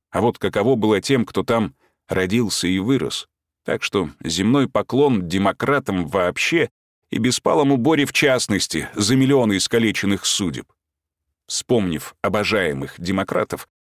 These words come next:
я опять сплюнул, и мысли приняли новое направление. Вот ведь как интересно получается. Почему весь мир вспоминает исключительно выселение немецкого населения с территории нынешней Калининградской области?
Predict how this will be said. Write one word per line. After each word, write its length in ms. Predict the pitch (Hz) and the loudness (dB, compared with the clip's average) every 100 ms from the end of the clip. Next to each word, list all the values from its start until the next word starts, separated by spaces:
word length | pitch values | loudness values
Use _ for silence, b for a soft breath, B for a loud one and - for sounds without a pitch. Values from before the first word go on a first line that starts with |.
| _ - | _ -6
я 160 | - 135 | -2 0
опять 340 | - 107 80 | 0 0 -2
сплюнул, 640 | - - - 151 98 69 - - | -6 -6 -4 -2 -2 -4 -10 -10
и 80 | 58 | -4
мысли 320 | 78 - 104 | -4 -2 -4
приняли 420 | - 123 110 104 | -2 0 2 2
новое 480 | 104 107 95 85 78 | 2 2 2 0 0
направление. 720 | 73 76 82 80 73 57 - _ _ _ _ - | -2 -2 -4 -4 -6 -10 -16 _ _ _ _ -2
Вот 220 | 127 123 | -2 0
ведь 180 | 135 - | -2 -2
как 180 | 127 131 | -2 0
интересно 540 | 120 123 123 110 104 | 0 0 0 0 -2
получается. 720 | 101 107 110 80 69 - - - _ _ - | 0 0 0 -2 -4 -4 -6 -8 _ _ -4
Почему 400 | 110 - 185 151 | -2 0 2 2
весь 340 | 92 107 87 | 2 0 0
мир 340 | - 98 - - | -2 -2 -2 -4
вспоминает 580 | - - 92 135 160 120 | -10 -4 0 0 0 0
исключительно 680 | 101 - 104 - 143 123 120 | -4 -2 -2 -2 -2 0 0
выселение 560 | 107 - 123 139 123 120 | 0 0 2 2 4 4
немецкого 640 | 127 143 123 - 98 92 | 4 4 2 -2 -2 0
населения 560 | 90 - 123 160 107 90 | 0 0 2 2 2 0
с 100 | - | -2
территории 640 | 101 190 156 135 117 92 73 | -2 0 2 2 2 0 0
нынешней 540 | 117 123 104 104 104 | 2 2 0 -2 -2
Калининградской 920 | - 110 110 107 101 98 - 98 95 - | 0 0 2 2 0 0 -2 -2 -2 -2
области? 560 | 87 69 67 - - | -4 -4 -8 -8 -10